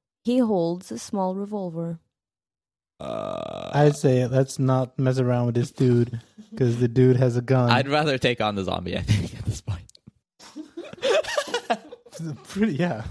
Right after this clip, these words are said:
Speaker 3: I mean, a zombie would go down with a shovel. <laughs> This guy has a gun.
Speaker 2: Or a meat hook. Uh, <laughs> but, uh, okay, let's, uh, let, let's stay back. Suicide is not the option. Uh, <laughs>
Speaker 3: Do you wanna try the elevator?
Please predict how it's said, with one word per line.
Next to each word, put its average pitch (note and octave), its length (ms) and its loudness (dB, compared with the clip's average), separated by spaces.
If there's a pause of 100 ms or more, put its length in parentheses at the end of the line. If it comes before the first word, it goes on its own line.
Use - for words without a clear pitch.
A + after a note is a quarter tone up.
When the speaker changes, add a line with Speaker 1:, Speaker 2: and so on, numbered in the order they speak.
(400)
Speaker 3:
I E3+ 40 2
mean, D3+ 100 8
a C3+ 40 8
zombie G3 260 6
would C#3+ 160 4
go C#3 120 8
down C#3 300 6
with B2+ 100 2
a A#2+ 220 -2
shovel. A2+ 360 0 (440)
<laughs> F3+ 100 6 (160)
This D#3+ 160 -2
guy C3+ 160 2
has A#2 160 0
a A2 60 -6
gun. B2 180 2
Speaker 2:
Or C3 80 2
a A#2+ 60 -2
meat A#2 260 -2
hook. - 420 -6 (260)
Uh, F2 480 -6 (800)
<laughs> E4 840 -14
but, A#2+ 260 -2
uh, A2+ 340 0
okay, B2 380 -4 (160)
let's, B2+ 440 -4
uh, D3+ 800 -2
let, A#2+ 260 -6 (100)
let's B2+ 220 -4
stay C#3 220 -4
back. C3+ 500 -4 (300)
Suicide C#3+ 520 -2
is C#3 120 -4
not C3 160 -2
the C3+ 140 0
option. C#3 420 -4 (400)
Uh, A2+ 380 0
<laughs> - 120 0
Speaker 3:
Do B3+ 80 -6 (840)
you C3+ 80 2
wanna D3 120 6
try C#3+ 160 4
the B2+ 120 4
elevator? C#3+ 500 4